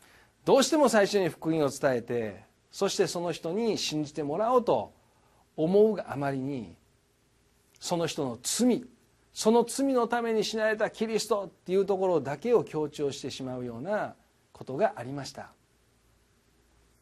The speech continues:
そして今回読んだ時、もう一つ気づきました。五節に、「またケパに現れ、それから十二弟子に現れたことです」と。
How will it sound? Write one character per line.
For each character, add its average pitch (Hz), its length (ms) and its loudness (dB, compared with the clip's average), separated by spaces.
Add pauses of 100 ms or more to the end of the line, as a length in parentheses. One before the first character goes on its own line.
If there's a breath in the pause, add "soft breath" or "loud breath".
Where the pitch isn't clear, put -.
(1300 soft breath)
そ - 160 4
し 214 60 2
て 202 100 6
今 226 220 2
回 175 160 4
読 185 160 4
ん 196 40 2
だ 165 120 4
時、 127 640 -2
も 160 180 4
う 226 40 6
一 233 180 0
つ - 80 -10
気 156 120 -4
づ 170 120 -6
き 185 100 -6
ま 185 100 -4
し - 100 -10
た。 101 220 -8 (2000 loud breath)
五 180 140 6
節 165 260 2
に、 151 380 2 (640)
「ま 156 140 4
た 151 300 4 (200)
ケ 226 160 2
パ 233 180 6
に 175 140 4
現 160 120 6 (260)
れ、 208 260 6
そ 165 200 2
れ 175 100 4
か 175 120 2
ら 156 140 8
十 147 300 2
二 220 120 4
弟 240 160 2
子 190 160 0
に 120 100 0
現 107 100 -8 (340)
れ 220 60 -2
た 143 160 -6
こ 165 120 -12
と 123 200 -6
で 151 160 -2
す」 - 140 -6
と。 95 280 -6